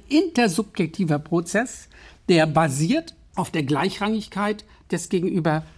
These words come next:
und seinen kommunikativen Grundrechten. Zweitens, eine Kontroverse hat einen argumentativen Bezugspunkt. Sie beinhaltet auf der epistemischen Ebene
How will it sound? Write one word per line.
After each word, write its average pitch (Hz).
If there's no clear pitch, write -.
und 160
seinen 151
kommunikativen 160
Grundrechten. -
Zweitens, 196
eine 190
Kontroverse 196
hat -
einen 202
argumentativen 190
Bezugspunkt. -
Sie 190
beinhaltet 196
auf 185
der -
epistemischen 208
Ebene 180